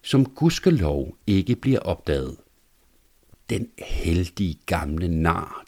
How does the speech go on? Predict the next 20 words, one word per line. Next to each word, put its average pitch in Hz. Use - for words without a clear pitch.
tænker 82
jeg 76
for 85
mig 80
selv 90
ved 95
tanken 92
om, 92
at 95
han 113
får 131
lov 113
til -
at 120
give 107
hende 98
en 82
tur 95
på 107
lanerne. 76